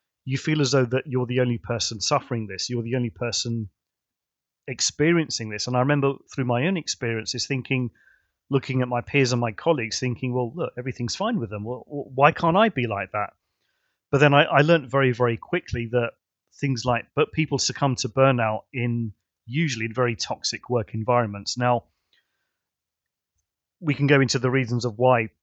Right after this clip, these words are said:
workplaces are toxic, but, you know, whether it's bullying or, you know, overwork or whatever. But when I, when I sort of correlate that to the medical profession, as you said earlier, doctors particularly hold themselves to extremely high,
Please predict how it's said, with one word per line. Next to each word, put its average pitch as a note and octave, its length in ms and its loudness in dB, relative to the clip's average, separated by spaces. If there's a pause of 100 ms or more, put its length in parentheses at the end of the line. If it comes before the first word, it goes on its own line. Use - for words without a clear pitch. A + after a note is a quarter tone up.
workplaces A#2+ 580 -2
are A2+ 60 -6
toxic, - 640 0
but, A#2+ 200 -2 (280)
you B2 100 -8
know, G#2 140 -6 (340)
whether A2+ 240 -2
it's - 100 -8
bullying A#2 600 -2
or, G2 240 -8 (140)
you A#2 120 -8
know, F#2+ 140 -6 (180)
overwork A#2 640 -2
or G2+ 200 -8 (360)
whatever. D3 380 2
But B2+ 240 0 (920)
when C#3 160 2
I, D3+ 260 6
when D#3+ 140 0
I E3 80 4
sort C3+ 220 -2
of B2+ 100 -6
correlate C3 500 2
that B2+ 200 -2
to A#2+ 100 -6
the A#2 80 -4
medical A#2 380 -4
profession, A#2 460 -6
as A2 120 -6
you A2+ 60 -8
said A#2+ 240 -2
earlier, A#2 380 0 (800)
doctors C#3+ 360 2
particularly - 480 -2
hold A#2 180 2
themselves A#2+ 460 -2
to - 80 -10
extremely B2 480 -4
high, A#2 240 0